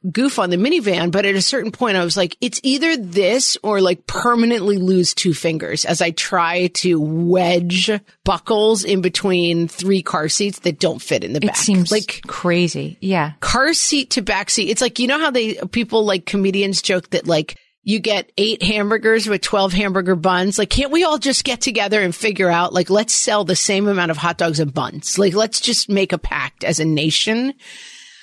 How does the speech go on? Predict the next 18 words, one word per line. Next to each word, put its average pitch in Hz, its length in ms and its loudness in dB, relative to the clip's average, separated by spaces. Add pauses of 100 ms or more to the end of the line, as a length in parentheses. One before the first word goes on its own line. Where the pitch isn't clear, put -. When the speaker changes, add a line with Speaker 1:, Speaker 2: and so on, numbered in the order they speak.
(220)
Speaker 2:
They, 240 120 2
it's 208 320 -2
Speaker 1:
Can 269 140 0
we 254 160 4
just 277 520 0
figure 262 380 0
out 233 200 0
the 220 80 -2
car 240 260 0
seat 226 320 0
and 202 180 0
the 190 60 0
car 285 460 2
thing? 180 320 -2
Like, 214 240 2
or 294 180 2
make 277 260 2
a, 233 120 0